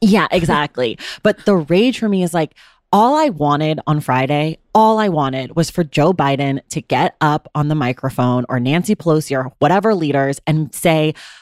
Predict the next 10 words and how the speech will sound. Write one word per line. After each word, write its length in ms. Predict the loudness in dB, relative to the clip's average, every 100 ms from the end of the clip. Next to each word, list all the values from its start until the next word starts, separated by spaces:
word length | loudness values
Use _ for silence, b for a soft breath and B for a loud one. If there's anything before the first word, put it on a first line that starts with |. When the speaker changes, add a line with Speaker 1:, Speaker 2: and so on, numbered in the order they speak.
| B
Speaker 1:
"I'm 160 | -2 -2
so 420 | -4 0 2 4
mad. 560 | 2 0 0 -2 -4 -10 _ _ _ _ _ _
I'm 160 | 0 2
gonna 200 | 0 0
shame 440 | 0 2 2 2
Joe 200 | 2 2
Manchin 480 | 2 0 0 0 0
today 380 | 0 2 2 0
publicly. 720 | 0 0 0 0 0 0 0